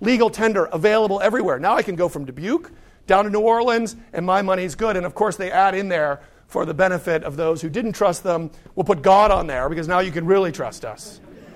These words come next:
And the reason God is on there is because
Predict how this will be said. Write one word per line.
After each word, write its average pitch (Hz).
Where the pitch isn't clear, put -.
And 214
the 254
reason 277
God 214
is 214
on 185
there 170
is 170
because 160